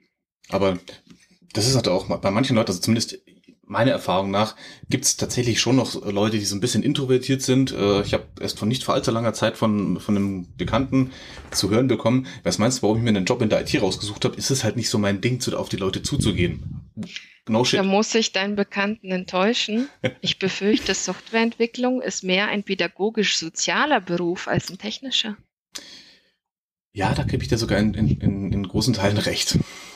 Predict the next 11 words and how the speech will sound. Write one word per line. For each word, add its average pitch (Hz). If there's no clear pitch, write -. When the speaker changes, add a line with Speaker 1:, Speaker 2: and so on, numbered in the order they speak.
Speaker 1:
<laughs> 143
Speaker 2:
Aber 190
ich 202
Speaker 1:
Das -
Speaker 2:
weiß 214
Speaker 1:
stimmt. -
Speaker 2:
aber -
auch 254
nicht, 233
welcher 226
Job 226